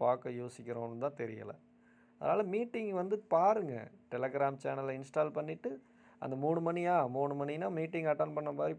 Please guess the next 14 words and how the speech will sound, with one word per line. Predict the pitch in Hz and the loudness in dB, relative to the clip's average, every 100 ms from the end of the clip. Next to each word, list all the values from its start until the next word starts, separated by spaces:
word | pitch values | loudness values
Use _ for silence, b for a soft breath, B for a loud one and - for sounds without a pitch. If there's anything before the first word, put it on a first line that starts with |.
| 151 | 4
பாருங்க. | 147 147 117 113 147 | 4 4 -6 -10 -4
டைம் | 131 143 147 139 | 0 0 0 -2
இருக்குன்னா | 147 156 185 190 | -2 -4 -2 0
கண்டிப்பா | 147 165 185 175 | 0 0 -2 -2
அந்த | 160 | -2
மீட்டிங் | 160 170 165 156 | -4 -4 2 2
அட்டெண்ட் | 165 165 | 2 0
பண்ணுங்க. | 156 139 117 110 - 143 | 0 0 -4 -8 -2 2
அடுத்து | 147 175 165 | 2 0 -2
மூணு | 180 180 | 0 -2
மணிக்கு | 185 175 | 0 2
அட்டெண்ட் | 160 170 165 | 4 2 0
பண்ண | 160 156 | -2 -2
முடியலையா, | 151 147 160 | -2 2 4